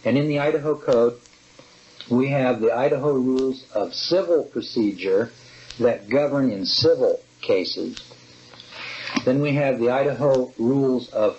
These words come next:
Criminal Procedure, which you have here. The Idaho Misdemeanor Rules, which you have here.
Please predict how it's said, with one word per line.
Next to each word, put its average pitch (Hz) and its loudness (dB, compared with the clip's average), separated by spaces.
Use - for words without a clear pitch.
Criminal 156 -2
Procedure, 101 -2
which 123 0
you 117 0
have 127 0
here. 107 0
The 120 2
Idaho 147 0
Misdemeanor 120 0
Rules, 95 -2
which 110 -2
you 110 2
have 101 -2
here. 92 -2